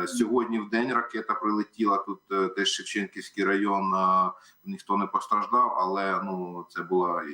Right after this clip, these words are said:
Ікс тридцять п'ять, така, так звана крилата ракета прилетіла. А вночі атакували шахеди, і вони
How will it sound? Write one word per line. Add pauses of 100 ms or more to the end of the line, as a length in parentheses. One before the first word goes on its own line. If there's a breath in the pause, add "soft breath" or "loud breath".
(120)
Ікс
тридцять
п'ять,
така, (180)
так
звана
крилата
ракета
прилетіла. (280 loud breath)
А
вночі
атакували
шахеди,
і
вони